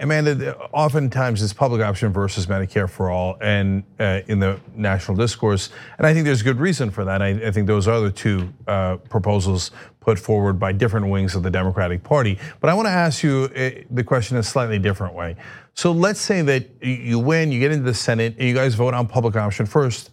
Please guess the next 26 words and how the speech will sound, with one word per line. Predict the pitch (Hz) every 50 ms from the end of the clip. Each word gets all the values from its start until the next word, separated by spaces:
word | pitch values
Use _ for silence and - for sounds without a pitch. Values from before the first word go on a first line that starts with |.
| _ -
and | 139 143 139 135 135 135 131
great, | - 214 208 175 - - -
it | - 135 -
passes. | - - 185 165 135 - - 92 -
So | - - 117
that's | 113 104 -
a | - 107 113 - - -
wonderful | 131 131 135 135 123 120 120
day | 113 123 120
in | 117 113
America. | 110 127 143 151 147 135 - 143 143 131 - - - - - - - _ -
Um, | - 117 113 110 110 107 107 110 110 - - - _ _ - -
eh, | 139 135 135 127 123
then | 135 127 165 208 226 214 190 180 175 170 165 - -
you've | 135 135 120
got | 127 143 139 139 139 135 -
a, | 120 120 120 120 120 117 113 117
a | 120 113 107 113 - _ _ _ -
Democratic | 127 139 135 147 123 143 135 131 107
Party, | - 143 151 151 151 147
progressives | - 113 98 117 127 135 117 135 120 107
have | 123 113
a |
lot | 107 113 117 110
of | 104
momentum. | 104 107 107 131 156 165 151 - 156 151 151